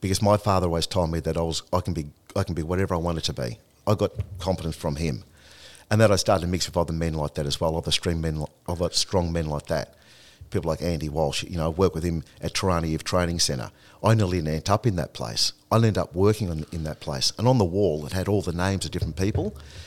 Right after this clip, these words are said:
And my name was right up the top, because when I was a kid in Shepparton, when I was sixteen, I decided to,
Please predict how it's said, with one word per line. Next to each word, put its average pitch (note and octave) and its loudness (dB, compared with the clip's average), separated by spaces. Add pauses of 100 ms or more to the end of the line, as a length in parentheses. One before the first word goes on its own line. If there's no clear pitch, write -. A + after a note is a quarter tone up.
(160)
And G2+ 2
my A#2+ 8
name G#2 4
was D#2 -2
right C3 4
up A2+ 0
the - -4
top, - -2
because - -2
when C3+ 0
I C3+ 4
was G2 2
a - -10 (160)
kid F#2+ -2
in F2+ -4
Shepparton, F2+ 2
when E2+ -4
I E2 -2
was D#2+ -2
sixteen, G2 0 (400)
I B2 4
decided F2+ 2
to, F2 -6